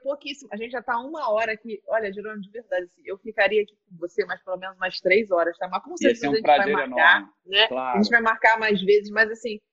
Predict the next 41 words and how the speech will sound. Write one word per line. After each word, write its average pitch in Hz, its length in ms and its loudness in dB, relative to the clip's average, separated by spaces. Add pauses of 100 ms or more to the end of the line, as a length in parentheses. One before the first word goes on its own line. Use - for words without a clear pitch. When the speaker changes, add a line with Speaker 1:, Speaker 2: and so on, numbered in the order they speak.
(260)
Speaker 1:
é, 220 280 6
uma 220 200 -4
coisa, 262 280 0
por 247 120 -6
exemplo, 208 240 -4
da 208 100 -8
sua 254 220 -6
fala 262 460 4
que 220 120 -14
me 214 140 -6
marcou 202 360 -8
muito, 202 280 -10
que 214 100 -14
pra 202 140 -10
mim 208 120 -8
faz 196 220 -4
todo 233 240 -4
sentido, 196 680 -10
né? 190 280 -4
Assim, 175 220 -14
é 170 40 -16
quando 208 200 -6
a 220 40 0
pessoa, 208 300 -6
ela 196 120 -4
tem 196 140 -6
a 190 80 -4
prática, 202 640 -2 (1700)
ela, 233 180 10
essa 240 180 -8
prática, 208 760 0 (440)
ela 226 280 0
é, 220 240 -8
ela 226 200 -8
faz, 240 280 -12
ela, 233 220 -10
ela 226 160 -10
faz 262 180 -10
uma 254 140 -16
triangulação, 240 760 -10
né? 254 220 -4